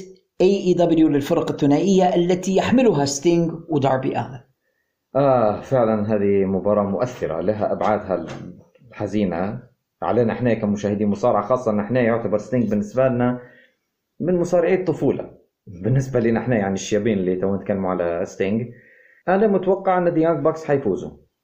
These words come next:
Speaker 2: ومتوقع ان اللي حياكل العدة هو داربي، وان حتكون المباراة، آه، بين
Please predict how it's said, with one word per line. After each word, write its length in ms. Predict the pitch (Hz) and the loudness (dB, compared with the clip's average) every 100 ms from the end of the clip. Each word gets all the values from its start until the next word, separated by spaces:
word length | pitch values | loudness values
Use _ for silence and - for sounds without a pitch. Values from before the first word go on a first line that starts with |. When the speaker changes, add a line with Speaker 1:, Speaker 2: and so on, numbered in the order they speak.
| - | -2
Speaker 2:
ومتوقع 760 | 107 120 120 135 - 131 127 123 | 0 2 2 0 2 0 0 0
ان 240 | 120 113 | 2 2
اللي 480 | 113 113 - 107 104 | 2 2 0 -2 -2
حياكل 440 | 117 170 208 165 | 2 2 2 0
العدة 520 | 143 123 95 107 131 - - _ _ _ - | 2 0 0 0 0 -4 -16 _ _ _ -4
هو 180 | 110 107 | 2 2
داربي، 400 | 120 107 78 - - _ _ | 4 0 -2 -8 -16 _ _
وان 260 | 101 107 113 | -2 0 0
حتكون 420 | 110 113 143 143 | -2 -4 -2 0
المباراة، 720 | 127 113 110 117 127 147 - - _ _ _ _ 113 | 2 2 2 2 2 0 -6 -20 _ _ _ _ 0
آه، 300 | 120 120 113 | 2 4 2
بين 640 | 104 147 143 143 - | 2 0 0 -2 -8